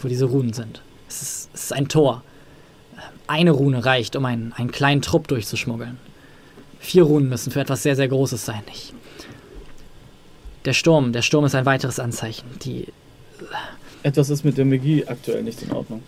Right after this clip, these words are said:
Speaker 1: Die wilde, chaotische Magie des Limbus fließt ungehindert durch die Runen in diese Welt. Sie, so, so viel die Runen nehmen, so viel geben sie von der Energie des Limbus zurück. Der, aber es ist gut, solange der Sturm wütet,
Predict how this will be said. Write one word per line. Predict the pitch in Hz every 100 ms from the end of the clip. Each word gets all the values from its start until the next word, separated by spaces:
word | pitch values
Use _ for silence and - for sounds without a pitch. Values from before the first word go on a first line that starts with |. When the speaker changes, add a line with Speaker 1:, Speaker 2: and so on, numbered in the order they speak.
| -
Speaker 1:
Die | 151 135
wilde, | 165 160 143 127 -
chaotische | 143 151 139 135 143
Magie | 143 143
des | 139 135
Limbus | 147 143 113
fließt | - 147 127 - - - - - - - -
ungehindert | 170 156 131 120 113
durch | 135 113
die |
Runen | 131 131 123
in | 120
diese | 113 117
Welt. | 120 165
Sie, | - 104 - - - - - - - - - - - - - - - - - - - - -
so, | - 160
so | 151 156
viel | - 202
die | 170
Runen | 156 175 165
nehmen, | 160 165 135
so | 135
viel | 143 156
geben | 143 170 156
sie | 143
von | -
der | 143
Energie | 151 143 147
des | 143 139
Limbus | 151 147 135 -
zurück. | 139 131 127
Der, | 139 139 - - - - - - - - - -
aber | 156 175
es | 175
ist | -
gut, | 269 -
solange | 135 - 175 196
der | 180
Sturm | 170 - 190 170
wütet, | 180 170 147